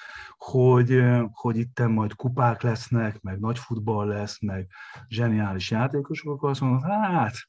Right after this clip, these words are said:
nem, talán, talán mégse akkora baj, hogy a nők nem szavazhattak sokáig, vagy nem vezethettek autót. Szau-, Szaúd-Arábiában az ott van,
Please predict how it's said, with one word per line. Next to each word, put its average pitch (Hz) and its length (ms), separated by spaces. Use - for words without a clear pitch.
nem, 110 280
talán, 123 480
talán 123 320
mégse 113 300
akkora 101 300
baj, 95 280
hogy 92 140
a 95 80
nők 92 440
nem 90 200
szavazhattak - 880
sokáig, 82 520
vagy 82 100
nem 92 80
vezethettek 85 640
autót. 87 380
Szau-, 110 340
Szaúd-Arábiában 104 920
az 90 80
ott 135 180
van, 110 280